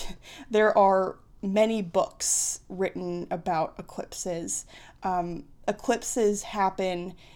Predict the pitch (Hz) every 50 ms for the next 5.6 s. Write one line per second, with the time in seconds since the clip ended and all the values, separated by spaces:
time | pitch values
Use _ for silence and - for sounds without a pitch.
0 | - - - 196 233 226 220 - - 202 202 - - 208 208 - - 190 185 180
1 | 180 180 165 - - - 196 185 190 185 175 185 185 175 175 175 170 170 170 170
2 | 180 180 - 190 180 180 - 185 185 185 185 185 - - - - 185 175 170 165
3 | 156 - - - - 190 185 175 170 - 175 170 170 165 - - 185 175 - -
4 | - 269 277 277 - - 294 254 247 247 254 254 220 240 233 226 233 226 226 220
5 | 220 214 214 - 226 208 202 202 - - - -